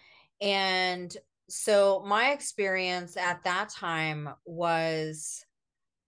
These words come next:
it was quite different than how people were explaining how they couldn't get a restraining order against the father of their children, but yet I was able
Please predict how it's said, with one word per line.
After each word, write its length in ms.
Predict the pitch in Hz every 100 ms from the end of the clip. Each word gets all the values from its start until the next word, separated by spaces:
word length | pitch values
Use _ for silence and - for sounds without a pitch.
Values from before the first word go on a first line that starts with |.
| _ _ _ _ _ -
it 140 | 214
was 200 | 220 220
quite 380 | - 277 254 -
different 640 | 240 269 - 175 160 151 - 175
than 380 | 185 175 170 170 -
how 360 | 170 185 190
people 880 | - 208 196 - 175 170 170 165 160
were 220 | 175 175 170
explaining 1080 | 160 - - 185 190 190 160 156 156 165 - _ _ _ -
how 340 | 185 180 165 185
they 300 | 165 190 190
couldn't 440 | - 226 226 220
get 220 | 208 185
a 40 | 180
restraining 640 | 170 165 - 185 180 180
order 520 | 170 165 160 156 151 -
against 460 | 165 175 170 160
the 80 | -
father 540 | 156 175 165 170 170 160
of 160 | 156
their 160 | 151 147
children, 760 | - 196 196 156 135 131 160 165 _ _ - _
but 300 | 160 180 170
yet 300 | 180 175 165 -
I 180 | 180
was 220 | 196 202 -
able 800 | 180 175 170 170 165 160 160